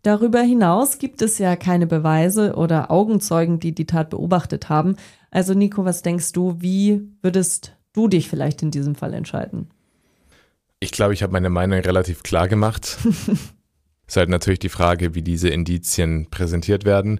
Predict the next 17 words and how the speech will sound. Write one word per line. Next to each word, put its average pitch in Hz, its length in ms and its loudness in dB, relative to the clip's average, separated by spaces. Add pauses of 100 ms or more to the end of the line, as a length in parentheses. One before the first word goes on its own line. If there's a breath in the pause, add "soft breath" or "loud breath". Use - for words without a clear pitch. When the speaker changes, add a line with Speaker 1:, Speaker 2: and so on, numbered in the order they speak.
(120)
Speaker 1:
Mhm. 160 320 -2 (320)
Speaker 2:
Aber 78 640 0 (480)
ich - 400 -4
persönlich 113 1200 -2 (100)
würde 90 300 2
jetzt - 580 -4 (680)
schon 98 400 2
sagen, 95 800 0
nachdem 90 380 -2
man 90 120 2
halt 85 120 2
auch 85 220 -4
gar 107 260 4
keine 92 320 0
anderen 90 320 0
Verdächtigen 82 640 -2
hat, 95 260 -4